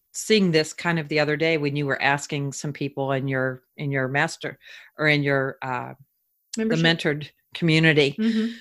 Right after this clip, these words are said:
Speaker 1: when you said, you know, "What do you struggle with?" And it's interesting that some of us struggle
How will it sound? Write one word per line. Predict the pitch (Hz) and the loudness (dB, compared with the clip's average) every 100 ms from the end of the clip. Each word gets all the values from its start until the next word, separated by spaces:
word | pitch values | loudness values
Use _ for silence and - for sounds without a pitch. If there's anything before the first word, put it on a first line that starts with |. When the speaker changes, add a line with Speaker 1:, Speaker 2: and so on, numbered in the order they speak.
| - | 2
Speaker 1:
when | 180 180 | 6 8
you | 175 | 6
said, | 175 156 143 143 151 | 4 4 4 2 0
you | 156 | -2
know, | 135 135 135 _ - - - _ _ _ _ _ _ _ | -2 -4 -8 _ -20 -20 -20 _ _ _ _ _ _ _
"What | 151 170 | 2 4
do | 175 | 6
you | 156 | 4
struggle | - 151 156 135 | 4 2 4 0
with?" | - - - _ 165 | -2 -12 -16 _ 0
And | 151 151 147 | 2 2 2
it's | 147 - | 0 0
interesting | 180 170 180 - 165 147 151 | -2 0 -2 0 0 0 0
that | 147 143 - - | 2 2 0 -2
some | 180 180 | 0 4
of | 170 | 4
us | 160 | 4
struggle | - 170 160 156 147 | 2 0 2 2 0